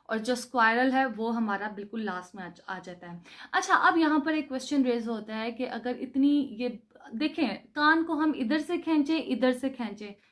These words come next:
बात एक ही है, तो ये क्यों इतना मसला हो गया है कि एक्टिव वॉइस और पैसिव वॉइस में क्या डिफरेंस है? क्योंकि इनका मीनिंग चेंज नहीं होता, सेंटेंस का सिर्फ स्ट्रक्चर चेंज हो जा-, हो जाता है। जैसे कि आपको पता है,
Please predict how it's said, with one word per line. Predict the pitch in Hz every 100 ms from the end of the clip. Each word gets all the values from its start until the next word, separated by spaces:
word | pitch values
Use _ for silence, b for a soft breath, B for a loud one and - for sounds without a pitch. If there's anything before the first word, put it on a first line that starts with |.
| _ 214
बात | 269 285 285
एक | 277 240 -
ही | 285 247
है, | 208 - B B B
तो | 440 359
ये | 302 339
क्यों | 339 - 359 403
इतना | 359 - 330
मसला | 339 285 277 269
हो | 269 233
गया | 214 226
है | 240
कि | 277 330
एक्टिव | 143 277 - 302
वॉइस | 269 254 262 - _
और | 269 269
पैसिव | 262 262 262 285
वॉइस | 269 277
में | 320 294
क्या | 330 320
डिफरेंस | 226 220 202 196 226
है? | 233
क्योंकि | - 339 370
इनका | 359 349
मीनिंग | 285 247 269 294
चेंज | 294 277 269
नहीं | 269 277
होता, | 220 247
सेंटेंस | 269 277 254 254 294 285
का | 320
सिर्फ | 339 330
स्ट्रक्चर | - 294 294 330
चेंज | 311 294 247 233
हो | 208
जा-, | 208 196 - 208
हो | 220
जाता | 220 202 214
है। |
जैसे | 226 233
कि | 269
आपको | 247 240 254
पता | 233 220 240
है, | 262